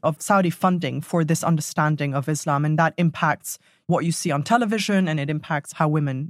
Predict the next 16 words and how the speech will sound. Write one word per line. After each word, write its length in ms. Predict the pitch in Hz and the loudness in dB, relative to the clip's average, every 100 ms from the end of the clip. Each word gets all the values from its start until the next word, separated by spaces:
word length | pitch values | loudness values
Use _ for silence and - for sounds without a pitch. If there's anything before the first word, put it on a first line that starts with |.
| 156 | -2
dress. 440 | 165 143 - - _ _ _ _ - | 0 0 -2 -12 _ _ _ _ 2
And 360 | 185 180 180 175 | 4 4 0 -2
the 180 | 202 | 0
Iranians 800 | 196 220 302 311 208 170 170 - - | 2 4 4 4 4 4 2 -2 -2
from 480 | - 180 175 170 - | 2 4 4 2 2
a 180 | 170 165 | 2 2
monarchy 680 | 156 185 240 220 185 190 170 | 4 4 4 2 0 -2 -2
turn 380 | - 190 170 165 | 0 2 4 2
into 560 | 165 160 - 156 156 - | 0 0 0 0 0 0
an 80 | |
Islamic 380 | 160 156 156 143 | 0 0 -2 -4
theocracy 640 | - 180 202 - 170 - - | 0 0 0 -2 -4 -4 -2
under 400 | 147 139 123 151 | -4 -4 -6 -6
Khomeini, 560 | - 151 143 131 135 170 _ _ - | -2 0 0 -2 -6 -8 _ _ -2
and 420 | 180 180 180 180 | 2 4 4 2
Khomeini 640 | 170 - 185 180 175 170 | -2 0 2 4 4 4